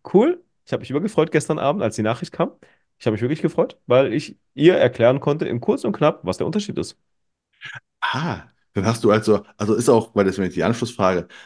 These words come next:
Speaker 2: dann hast du also neue, andere Content, äh, w-, äh, wird auf, auf YouTube erscheinen als auf, äh, Instagram, weil du hast ja vorhin erzählt, dass, äh, Instagram, TikTok und, äh, Facebook ist quasi immer Reels, ähnliche Content, ne? Oder?
Speaker 1: Achtung, es
Speaker 2: Richtig?
Speaker 1: ist bei Facebook Shorts auch,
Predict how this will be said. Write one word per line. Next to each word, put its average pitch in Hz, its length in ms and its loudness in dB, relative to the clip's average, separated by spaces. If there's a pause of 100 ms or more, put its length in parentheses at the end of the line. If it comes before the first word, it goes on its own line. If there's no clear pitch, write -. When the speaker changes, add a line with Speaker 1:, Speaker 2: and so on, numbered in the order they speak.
Speaker 2:
dann 92 100 -4
hast 107 160 -2
du 127 60 4
also 110 180 2
neue, 104 540 2
andere 143 420 0
Content, 123 680 -4 (120)
äh, 104 240 2
w-, 95 80 -2
äh, 98 360 -2
wird 101 140 -2
auf, 95 140 -4
auf 87 260 -8
YouTube 123 240 -6
erscheinen 120 420 0
als 117 280 0
auf, 107 300 2
äh, 101 240 2
Instagram, 113 540 0
weil 104 160 2 (140)
du 107 80 0
hast 110 100 -2
ja - 60 -2
vorhin 139 200 6
erzählt, 147 360 0 (320)
dass, 113 200 2
äh, 101 220 4 (120)
Instagram, 139 520 2
TikTok 123 580 0
und, 110 320 2
äh, 98 240 2
Facebook - 500 -2 (120)
ist 113 160 -8
quasi 107 280 2 (200)
immer 113 260 2
Reels, 98 420 0
ähnliche 107 300 2
Content, 82 540 -8
ne? 170 200 -2
Oder? - 200 0
Speaker 1:
Achtung, 190 140 6
es 143 120 4
Speaker 2:
Richtig? - 0 -
Speaker 1:
ist 131 120 -2
bei 120 140 6
Facebook 117 560 2
Shorts 101 380 2
auch, 117 380 2